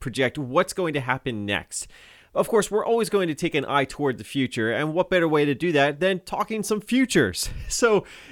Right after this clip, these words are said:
even though the college basketball season was brought to an abrupt halt and college football is still potentially months away, or I guess tentatively months away,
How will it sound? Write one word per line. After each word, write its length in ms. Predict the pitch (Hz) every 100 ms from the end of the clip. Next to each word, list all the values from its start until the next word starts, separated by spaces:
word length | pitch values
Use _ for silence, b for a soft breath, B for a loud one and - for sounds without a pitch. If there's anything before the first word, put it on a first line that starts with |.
| 202
even 220 | 277 294
though 140 | 233 214
the 80 |
college 280 | 190 180 165
basketball 380 | 151 147 151 135
season 320 | - 143 135
was 100 | 123
brought 260 | - 127 131
to 120 | 139
an 80 | 113
abrupt 340 | 98 120 117
halt 320 | - 110 110 - B B
and 140 | 113
college 260 | 147 139 131
football 380 | 143 139 139 127
is 140 | 113
still 260 | - 143 131
potentially 760 | - 104 - 214 - 117 110
months 360 | 113 135 131 131
away, 480 | 113 156 127 107
or 180 | 110 98
I 20 |
guess 200 | 98 104
tentatively 800 | - - 165 - 110 98 101 98 - B B
months 300 | 113 104 -
away, 420 | 98 131 165 175